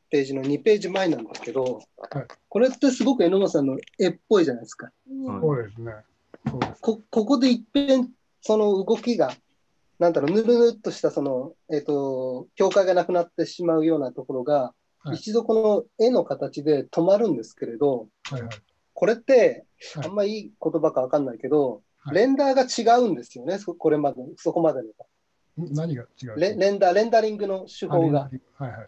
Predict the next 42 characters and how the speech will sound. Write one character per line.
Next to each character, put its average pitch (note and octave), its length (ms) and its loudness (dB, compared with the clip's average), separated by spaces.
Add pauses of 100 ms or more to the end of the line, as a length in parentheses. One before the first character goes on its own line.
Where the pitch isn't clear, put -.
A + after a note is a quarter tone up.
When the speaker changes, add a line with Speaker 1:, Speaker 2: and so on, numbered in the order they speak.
Speaker 3:
う A3 340 -16
ん。 G3 60 -20 (360)
Speaker 1:
こ A#3 120 -6
こ A#3+ 120 -2
急 C4+ 260 -4
に B3+ 100 -6
違 B3 180 -10 (180)
う A3 40 2
タ A3+ 100 2
ッ G#3+ 40 -2
チ F3 140 -6
が B2 60 -6
入 D3+ 140 -2
っ C#3 40 -14
て - 100 -20
く - 100 -12
る B2 100 -8
の A#2+ 100 -12
が C3+ 140 -4
す - 100 -18
ご F3 100 -4
い - 20 0
面 B2+ 120 -4
白 D3 180 -2
く - 100 -16
っ - 40 -20
て。 B2 340 -10 (240)
Speaker 2:
あ、 C#3+ 100 -10
は C3 80 -6
い - 40 -6
は C3 60 -6
い - 20 -8
は G#2 80 -16
い - 40 -18
は G#2+ 60 -16
い。 G2+ 300 -18 (1300)
Speaker 1:
そ - 160 -10
れ A#3 120 -2
ま B3+ 140 0
で F#3+ 120 0
っ - 20 2
て、 C3+ 540 -2